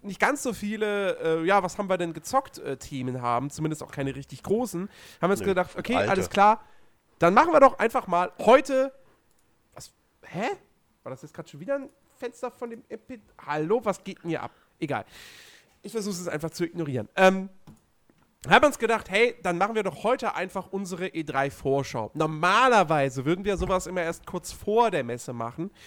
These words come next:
Speaker 1: äh, die am vierzehnten Juni beginnt. Allerdings, ähm, ist es vielleicht noch mal klüger, das jetzt fast einen Monat im Voraus zu machen, denn, ähm, jetzt ist noch nicht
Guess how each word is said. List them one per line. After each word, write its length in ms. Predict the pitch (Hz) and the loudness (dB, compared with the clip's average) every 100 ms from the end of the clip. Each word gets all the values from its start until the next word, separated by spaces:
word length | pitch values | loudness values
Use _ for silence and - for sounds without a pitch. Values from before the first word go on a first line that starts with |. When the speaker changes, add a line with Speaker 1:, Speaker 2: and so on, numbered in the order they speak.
| - - | -20 -12
Speaker 1:
äh, 160 | - 139 | -4 -4
die 220 | - 160 | -4 -4
am 120 | 156 | -4
vierzehnten 680 | - 240 254 208 190 - 180 | -2 -4 -2 -2 -2 -4 -8
Juni 520 | 131 180 254 127 110 - | -4 0 0 0 -4 -6
beginnt. 460 | 131 117 151 202 - - - - - | -8 -4 -6 -8 -14 -20 -20 -16 2
Allerdings, 840 | 165 175 175 170 277 415 - - - | 6 8 6 4 -2 -4 -6 -12 -8
ähm, 460 | 208 208 202 202 - - _ _ - | -4 -2 -2 -4 -12 -20 _ _ -8
ist 140 | 370 | -4
es 80 | 427 | -2
vielleicht 280 | 254 254 - | 0 -2 -2
noch 80 | 214 | -2
mal 120 | 208 | -2
klüger, 380 | - 269 262 220 | -2 -2 0 0
das 160 | 208 | -2
jetzt 140 | 202 - | -6 -2
fast 260 | 240 - - _ 202 | -2 -2 -18 _ -6
einen 80 | |
Monat 340 | 175 294 359 151 | -2 0 0 -2
im 100 | 131 | -4
Voraus 500 | - 151 135 131 - | -4 -2 0 -2 -6
zu 80 | 151 | -6
machen, 340 | 135 131 202 | -6 -6 -2
denn, 280 | 180 196 320 - - - - _ - | 2 2 2 -4 -20 -20 -20 _ 2
ähm, 220 | 190 190 - | 2 2 0
jetzt 240 | 190 - | 0 0
ist 160 | 247 233 | -4 0
noch 160 | 226 | 0
nicht 280 | 226 214 - | 0 -8 -14